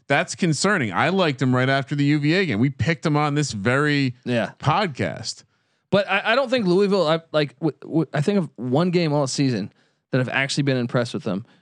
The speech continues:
Speaker 2: when they took down Western Kentucky, who I was talking about earlier. But, uh, other than that, they've kind of been like a team that, uh,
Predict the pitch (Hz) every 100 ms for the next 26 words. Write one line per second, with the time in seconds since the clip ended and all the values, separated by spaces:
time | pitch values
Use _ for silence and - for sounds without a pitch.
0 | _ - 127 120 143 131 131 123 123 123
1 | 120 123 139 123 117 117 107 107 - 117
2 | 110 117 113 120 143 95 98 - _ -
3 | 143 127 - 143 147 190 214 160 170 202
4 | - 151 151 - 185 262 196 202 170 123
5 | 147 190 151 - -